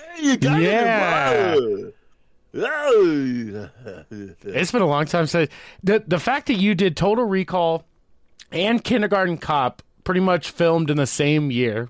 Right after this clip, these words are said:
Speaker 2: released in the same year, is pretty impressive.
Speaker 1: Yeah. Yeah, no, I'm impressive.
Speaker 2: Yeah, it, it, some of it is impressive. How do you do that?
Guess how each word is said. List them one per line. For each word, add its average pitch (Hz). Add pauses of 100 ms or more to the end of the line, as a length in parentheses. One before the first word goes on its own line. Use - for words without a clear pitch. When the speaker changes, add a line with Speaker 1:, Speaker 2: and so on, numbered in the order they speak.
Speaker 2:
released 151
in 139
the 123
same 117
year, 110 (540)
is 151
pretty 302
impressive. - (500)
Speaker 1:
Yeah. 139 (260)
Yeah, 165
no, 202
I'm 127
impressive. 117
Speaker 2:
Yeah, 117
it, 135
it, 143
some 165
of 185
it 180
is 139
impressive. 117 (440)
How 165
do 185
you 190
do 170
that? 95